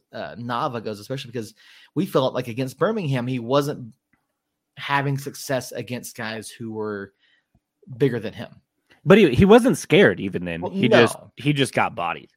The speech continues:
Speaker 1: Right. What do you think was different about this? Like, what do you think that, was it something that he was doing? Was it them underestimating him? Like,
Speaker 2: I don't, I don't think Colorado Springs is as big of a team as Birmingham.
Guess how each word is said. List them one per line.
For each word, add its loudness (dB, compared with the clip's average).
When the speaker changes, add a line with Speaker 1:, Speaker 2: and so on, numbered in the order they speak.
Speaker 1:
Right. -6
What 2
do 4
you 4
think 0
was 0
different 0
about -4
this? -6
Like, -8
what -4
do 0
you -4
think -8
that, -8
was -4
it -10
something -6
that -8
he -6
was -4
doing? -6
Was -2
it -8
them -4
underestimating -6
him? -6
Like, -8
Speaker 2:
I -2
don't, 0
I -2
don't 0
think -6
Colorado 0
Springs -4
is -2
as -6
big -4
of -4
a -8
team -10
as -14
Birmingham. -12